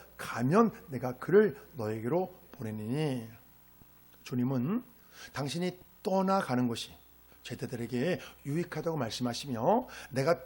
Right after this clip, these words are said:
떠나가야 보혜사가 오신다고 했습니다. "내가 떠나가야 보혜사가 오신다." 지금 주님은요, 놀라운 영적 진리를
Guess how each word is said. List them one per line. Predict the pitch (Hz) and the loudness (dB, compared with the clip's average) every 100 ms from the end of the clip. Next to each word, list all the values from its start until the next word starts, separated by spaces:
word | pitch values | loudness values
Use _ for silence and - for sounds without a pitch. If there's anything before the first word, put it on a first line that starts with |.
| - | 2
떠나가야 | 226 220 233 226 214 233 269 254 - - - - | 6 10 10 12 12 12 10 6 -4 -20 -20 -20
보혜사가 | - 117 110 - 110 151 175 - - - | -8 -4 -4 -4 2 4 4 0 -18 -6
오신다고 | 127 135 156 - 180 175 151 | 0 2 2 0 0 0 0
했습니다. | 127 - 104 - - - - - - - - | -2 -6 -16 -20 -20 -20 -20 -20 -20 -20 -12
"내가 | 120 123 160 - - | -4 -4 -4 -10 -6
떠나가야 | - 196 196 196 185 180 233 269 - - - - | 2 4 4 4 6 8 8 6 2 -16 -20 -10
보혜사가 | 113 110 - 107 151 165 - - | -6 -6 -8 -2 2 2 -2 -10
오신다." | - 147 156 143 120 - - - - - - - - - _ - - - _ _ - - - - | -2 -2 -2 -6 -8 -12 -20 -20 -20 -20 -20 -20 -20 -20 _ -20 -20 -20 _ _ -20 -20 -20 -8
지금 | - 190 | -4 -2
주님은요, | 147 139 170 165 147 196 - - | 0 -2 0 0 0 0 -2 0
놀라운 | 135 147 185 226 220 220 226 226 147 | 6 8 8 6 8 8 8 6 8
영적 | 185 190 - 269 - | 8 8 6 4 6
진리를 | - 151 165 208 | 2 2 6 6